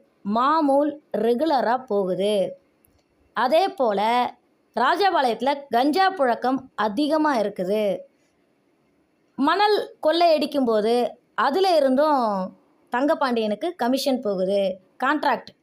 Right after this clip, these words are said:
அதுலயே வந்து பாத்தீங்கன்னா அவருக்கு கமிஷன் போகுது. எந்தெந்த வகையெல்லாம் அவருக்கு வந்து கமிஷன் போகணுமோ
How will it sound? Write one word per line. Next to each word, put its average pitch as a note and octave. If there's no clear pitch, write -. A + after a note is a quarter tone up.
அதுலயே D#4+
வந்து C4
பாத்தீங்கன்னா A3+
அவருக்கு C4+
கமிஷன் B3+
போகுது. A3
எந்தெந்த F#4
வகையெல்லாம் E4
அவருக்கு D#4
வந்து D4
கமிஷன் D4
போகணுமோ B3+